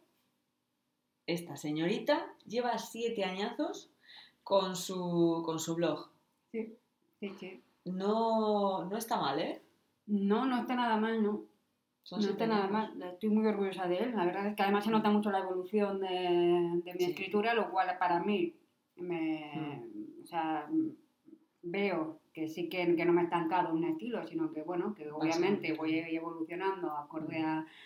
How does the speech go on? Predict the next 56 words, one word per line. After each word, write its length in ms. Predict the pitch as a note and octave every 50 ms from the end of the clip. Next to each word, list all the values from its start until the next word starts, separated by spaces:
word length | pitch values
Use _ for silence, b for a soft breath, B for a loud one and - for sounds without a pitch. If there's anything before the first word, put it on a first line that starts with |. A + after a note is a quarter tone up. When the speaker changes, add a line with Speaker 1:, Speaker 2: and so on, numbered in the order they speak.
| B B B B - -
Speaker 2:
a 160 | F#3+ F3+ F3
la 140 | E3+ F3 E3
formación 920 | - F3 E3+ E3+ E3+ F3 E3+ D#3+ - - F#3+ G3 F#3+ F#3 F#3 F3+ F3 F3
y 60 | F3
a 100 | E3+ E3
todo 220 | E3 E3+ F3 E3+ F3
esto, 520 | F#3 G#3 G#3 - - C4 C#4+ E4 F4 - -
que 60 | -
está 180 | - - - D#3+
muy 140 | D#3+ E3 D#3+
bien. 220 | F#3+ A3 C4+ D#3
Speaker 1:
Bueno, 340 | D#3+ E3+ F3 G3+ G3+ F3+ -
y 120 | - E3+ E3
a 80 | D#3
la 160 | D#3 D3 C#3+ -
práctica, 480 | - E3 G3+ G#3 - - - - G3 F3+
Speaker 2:
Y 20 |
a 60 | E3
la 100 | D#3 D#3
práctica, 420 | D#3 E3 E3+ F3+ - - A3 F#3 E3+
Speaker 1:
porque 160 | D#3+ D#3+ E3+
Speaker 2:
obviamente. 240 | F3 G3 G#3+ B3 A#3+
Speaker 1:
esto 340 | A#3+ B3 B3 A3 G3 F3+ E3
es 100 | E3+ -
como 280 | - C4+ A3 F3+ F3
todo. 280 | - A#3 B3+ A3 E3 D3+
Aquí 200 | D3+ D3+ D#3 F#3+
todo 160 | - G#3 G#3
el 60 | G#3+ G#3+
mundo 120 | A#3 A3+ G#3
dice, 240 | F#3+ F#3+ - F3 F3
"Ay, 300 | A#3 D4 D#4+ E4 D4+ C#4+
es 100 | - -
que 100 | - E4
tú 140 | - E4 D#4+
sabes 260 | D#4+ D#4+ D4+ D4 C4+
dibujar 480 | C4+ C4 B3+ B3+ - - C#4 C#4 C4
bien", 260 | C4 C#4+ D4+ D4+ D4+ C#4+
o 40 | C4+
no 80 | B3 B3
sé 140 | - A#3+ A#3
qué, 160 | - C4 A3
¿no? 120 | A3+ -
Speaker 2:
No, 40 | G3+
Speaker 1:
Este 140 | G3 G3 G#3+
Speaker 2:
no, 60 | A3+
hay 80 | G#3+ F3
Speaker 1:
tipo 60 | A#3 A3
Speaker 2:
que 60 | G#3
Speaker 1:
de 40 | G#3+
cosas. 160 | G3+ G3 G3 G3
Speaker 2:
practicar. 260 | G3 F3+ F3 G#3+ A#3+
Speaker 1:
"Sabes 200 | - - D4 -
escribir 400 | - - - C4 C4 B3+ B3 A#3 A3
muy 160 | G#3+ G#3+ G#3
bien". 280 | A#3 C4 A#3+ G#3 G3+